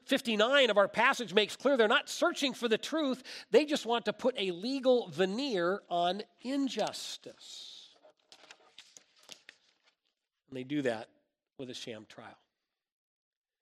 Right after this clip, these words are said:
And we see the way that they manipulate their own rules.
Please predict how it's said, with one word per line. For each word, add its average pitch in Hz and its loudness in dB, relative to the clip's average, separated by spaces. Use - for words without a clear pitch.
And 175 -2
we 180 -2
see 240 -6
the 185 -2
way 175 -2
that 156 -8
they 147 -2
manipulate 151 -6
their 139 -2
own 135 -2
rules. - -10